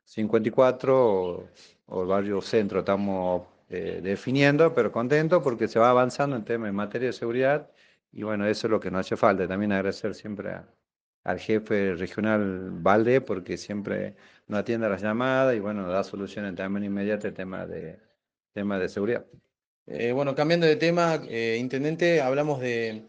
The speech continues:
Speaker 2: cordón cuneta en el barrio centro, se concreta una obra en calle nueve de Julio.
Speaker 1: Exactamente, ya se finalizó la semana pasada el, todo el, lo, la obra de la cuadra que,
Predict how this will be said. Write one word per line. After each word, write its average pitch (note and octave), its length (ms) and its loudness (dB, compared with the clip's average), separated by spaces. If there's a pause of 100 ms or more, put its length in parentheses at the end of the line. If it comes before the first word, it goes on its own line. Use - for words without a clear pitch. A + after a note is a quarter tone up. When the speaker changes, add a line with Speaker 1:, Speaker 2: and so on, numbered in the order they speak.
(280)
Speaker 2:
cordón D3 360 2
cuneta E3 720 2
en B2 240 -4
el G#2+ 100 -10
barrio B2 240 -2
centro, E3 380 -2
se C3 140 -8
concreta A#2 840 -4
una A2+ 200 -6
obra B2+ 260 0
en G#2+ 480 -8 (220)
calle C3 240 -2
nueve C3+ 180 0
de B2+ 60 -2
Julio. B2+ 380 -6 (260)
Speaker 1:
Exactamente, D#3+ 760 4
ya B2+ 140 2
se A2 220 2
finalizó A2+ 560 2
la B2+ 80 6
semana A2+ 340 2
pasada A2 540 6
el, G2 300 -4 (380)
todo A#2 300 4
el, G2 760 -6
lo, F#2+ 380 -10 (680)
la F#2+ 160 4
obra A#2 260 6
de G#2 100 2
la F#2+ 100 2
cuadra B2 420 4
que, G2 180 -6